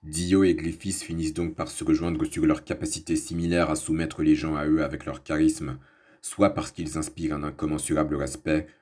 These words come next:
ou une incommensurable peur, voire les deux. Je subodore que pour réussir à assouvir des ambitions aussi énormes que les leurs, il faut un diable d'ego. Logique, on n'accède pas aux plus hautes strates de la société avec de la bienveillance seulement.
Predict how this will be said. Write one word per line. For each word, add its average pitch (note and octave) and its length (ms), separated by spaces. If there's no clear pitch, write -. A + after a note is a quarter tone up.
ou D2+ 140
une D2+ 100
incommensurable E2 760
peur, D#2+ 420
voire D#2 340
les D2 140
deux. B1+ 280
Je C#2+ 200
subodore D#2 560
que - 80
pour C2+ 220
réussir D2+ 440
à D2 60
assouvir D2+ 400
des C2+ 180
ambitions C#2+ 400
aussi D2+ 300
énormes E2 440
que D#2 120
les D2 120
leurs, D#2 340
il C2+ 160
faut D#2 240
un C2+ 80
diable C#2+ 440
d'ego. C#2 400
Logique, - 540
on E2 40
n'accède E2 400
pas G2+ 100
aux F2 80
plus D#2 180
hautes D2+ 120
strates - 480
de D2+ 40
la C#2+ 120
société D2+ 480
avec C#2 200
de D2 80
la C#2+ 120
bienveillance C2+ 560
seulement. C#2 440